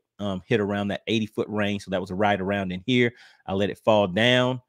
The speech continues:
And then I started reeling it in. I had to speed it up to get it over that cover so it would not get hung up in that cover. Got it right over that cover and then dropped it back down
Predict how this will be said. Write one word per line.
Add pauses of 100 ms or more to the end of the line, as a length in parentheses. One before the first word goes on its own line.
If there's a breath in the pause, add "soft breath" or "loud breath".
(960)
And
then
I
started
reeling
it
in.
I
had
to
speed
it
up
to
get
it
over
that
cover
so
it
would
not
get
hung
up
in
that
cover.
Got
it
right
over
that
cover
and
then
dropped
it
back
down